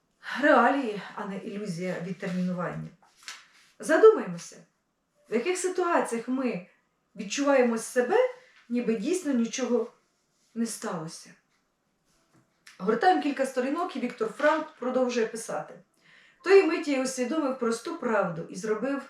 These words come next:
те, що означало кульмінацію першої фази моєї психологічної реакції. Перекреслив усе моє колишнє життя».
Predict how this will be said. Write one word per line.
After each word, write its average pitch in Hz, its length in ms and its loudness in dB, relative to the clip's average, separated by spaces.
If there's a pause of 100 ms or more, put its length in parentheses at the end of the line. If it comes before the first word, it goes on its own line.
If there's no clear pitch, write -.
(140)
те, 233 400 0 (300)
що - 200 2
означало 247 540 2
кульмінацію 233 840 -2 (260)
першої 294 480 2
фази 226 500 -2 (340)
моєї 214 360 0
психологічної 202 720 -6
реакції. 170 580 -8 (1120)
Перекреслив 196 600 -2
усе 240 280 -8
моє 208 220 -6
колишнє 180 460 -10
життя». 170 480 -14